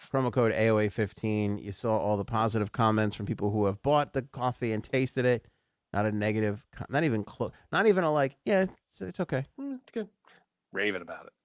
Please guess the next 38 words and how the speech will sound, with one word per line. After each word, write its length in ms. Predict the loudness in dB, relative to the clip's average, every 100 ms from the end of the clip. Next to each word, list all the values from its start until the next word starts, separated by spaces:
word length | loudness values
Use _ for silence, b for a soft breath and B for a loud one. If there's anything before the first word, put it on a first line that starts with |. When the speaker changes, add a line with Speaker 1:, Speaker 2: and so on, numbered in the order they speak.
| _
Speaker 1:
Fabulous, 500 | -2 -2 0 -2 -2 -4
fantastic. 800 | -6 -2 0 0 -2 -2 -2
It's 160 | -6 -6
really 200 | -4 -4
great, 420 | -2 -2 -2 -4
you 80 | -8
know. 200 | -10 -12 -18
So, 300 | -6 -4 -4 -8 _ _ _ _ -18 -16
again, 340 | -12 -10 -10 -12 _ _ _
uh, 180 | 0 2
grab 200 | 4 2
some 120 | 2
Jumpstart 320 | 2 2 0 0
Coffee 260 | -2 -2
Company. 300 | -4 -4 -4
You 200 | -6 -8
will 120 | -6
not 280 | -2 0 0
regret 380 | -2 -2 -2 0
it. 200 | -2 -4 _ _ _ _ _ _ -8
Cheaper 580 | -4 -4 -4 0 0 0
than 180 | -2
the 120 | -4 -6
expensive 720 | -8 -4 -4 -2 -4 -4 -6
local 360 | -6 -6 -6 -8
brew, 260 | -8 -14 -16 _ _ -10
which 180 | -8 -6
I 80 |
was 100 | -8
surprised 460 | -10 -12 -10 -10 -14
to 80 | -20
see. 280 | -20 -20 -20 _ _ _
Speaker 2:
And 220 | -2 0 -2
it 80 |
helps 240 | -2 -4 0
out 240 | -2 -2 _ _ -20 -20 _ _ _ -14
the, 340 | -6 -4 -2 0
um, 440 | 0 -2 -6